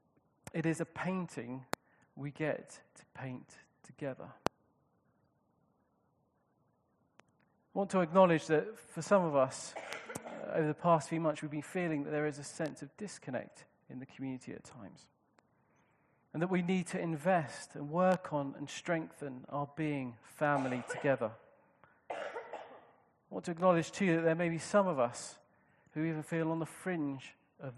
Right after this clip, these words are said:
this community. On the eighth of January, our first Sunday gathering together in the new year, Nancy Bentliff led us in a time of prayer and, uh, shared, um, and prayer and sharing prophetically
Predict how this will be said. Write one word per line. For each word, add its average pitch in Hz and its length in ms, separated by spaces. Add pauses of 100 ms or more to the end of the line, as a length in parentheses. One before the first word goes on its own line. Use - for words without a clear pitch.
this 131 360
community. 143 580 (3250)
On 147 160
the 147 240
eighth 170 260
of 147 80
January, 139 460 (260)
our 135 140
first 147 320
Sunday 139 480
gathering 143 320
together 135 380
in 127 180
the 127 80
new 135 100
year, 135 340 (300)
Nancy 156 340
Bentliff 151 360 (600)
led 170 160
us 160 160
in 147 100
a 139 40
time 143 240
of 135 140
prayer 143 400 (640)
and, 143 320
uh, 139 260 (220)
shared, 190 480 (520)
um, 151 300
and 143 160
prayer 156 240
and 156 100
sharing 170 280
prophetically 131 760